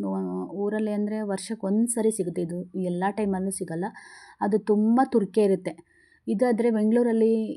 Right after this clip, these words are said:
ಇವಾಗ ಎಲ್ಲ ತರಕಾರಿ ಅಂಗಡಿಗಳಲ್ಲೂ ಯಾವ ಟೈಮಲ್ಲಾದರೂ ಸಿಗುತ್ತೆ. ಅದು ಜಾಸ್ತಿ ತುರ್ಕೆ ಇರಲ್ಲ ಈ ಥರ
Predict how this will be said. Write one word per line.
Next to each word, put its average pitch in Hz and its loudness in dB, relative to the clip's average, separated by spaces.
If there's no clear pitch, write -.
ಇವಾಗ 190 0
ಎಲ್ಲ 180 -2
ತರಕಾರಿ 185 -4
ಅಂಗಡಿಗಳಲ್ಲೂ 180 -2
ಯಾವ 196 0
ಟೈಮಲ್ಲಾದರೂ 208 0
ಸಿಗುತ್ತೆ. 175 -6
ಅದು 220 0
ಜಾಸ್ತಿ 220 2
ತುರ್ಕೆ 202 0
ಇರಲ್ಲ 175 -2
ಈ 190 0
ಥರ 185 -4